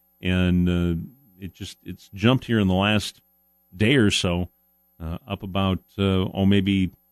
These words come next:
three quarter, not three quarters of a foot, but, uh, uh, three, four inches or so anyway. It jumped over, uh, it was in the upper sevens, and now it's come up to, uh, uh, like I said, about eight and a quarter feet. So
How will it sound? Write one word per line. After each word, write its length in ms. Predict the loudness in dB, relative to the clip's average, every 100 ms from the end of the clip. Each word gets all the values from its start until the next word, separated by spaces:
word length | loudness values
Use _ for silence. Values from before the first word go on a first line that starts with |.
| _ _
three 160 | _ -6
quarter, 300 | -4 -4 -2
not 220 | -2 -4 -6
three 180 | _ -18
quarters 340 | -18 -16 -16
of 100 | -14
a 40 | -16
foot, 260 | -10 -12 -10 -10
but, 100 | -10 -8
uh, 180 | -4 -4 -6 _ _ _ -12
uh, 380 | -8 -6 -6 -8 _ _ _ _ _
three, 140 | 0
four 240 | 2 2
inches 380 | 2 2 0 0
or 100 | -2
so 220 | -4 -2
anyway. 300 | -2 -2 -2
It 40 | -2
jumped 280 | -4 -4 -4
over, 360 | -4 -2 -4 -6 _ _ _ _ -20
uh, 320 | -20 -20 _ _ _ _ _ _ _ _ _ _ _ _ _ _ _ -14
it 100 | -6
was 300 | 0 2 4
in 100 | 4
the 240 | 4 2 -2 _ _ _ -8
upper 220 | -4 -2
sevens, 580 | 0 2 2 4 2 2
and 120 | 0
now 200 | 0 2
it's 320 | 0 -2 -10 -14 _ _ _ _ _ -10
come 140 | -8
up 80 | -8 _
to, 500 | -4 0 2 2 0 -4 _ _ _ _
uh, 40 | -8
uh, 100 | -4
like 160 | -4
I 60 | -6
said, 180 | 0 0
about 220 | 2 0
eight 160 | -2 -2
and 80 | -4
a 40 | -4
quarter 280 | -2 -2
feet. 320 | -2 -2 -4 -4
So 380 | -8 -4 -4